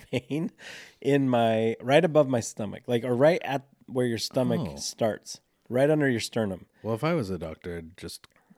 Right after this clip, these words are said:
Speaker 2: go straight to the scalpel and have a
Speaker 1: <laughs>
Speaker 2: look.
Speaker 1: So I'm like, "Oh man, like, that doesn't feel like gas. That doesn't feel like heartburn.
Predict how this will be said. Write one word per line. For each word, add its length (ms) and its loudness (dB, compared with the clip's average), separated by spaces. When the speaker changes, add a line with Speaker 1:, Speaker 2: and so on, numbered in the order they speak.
Speaker 2:
go 140 -8
straight 420 -8
to 60 -12
the 100 -12
scalpel 680 -12
and 180 -16
have 280 -14
a 40 -4
Speaker 1:
<laughs> 100 0
Speaker 2:
look. 260 -6
Speaker 1:
So 180 4
I'm 120 4
like, 300 4
"Oh 180 -4
man, 400 -2
like, 260 -4
that 140 -6
doesn't 220 -4
feel 160 -2
like 180 -2
gas. 540 2
That 180 2
doesn't 260 -2
feel 140 0
like 160 0
heartburn. 640 0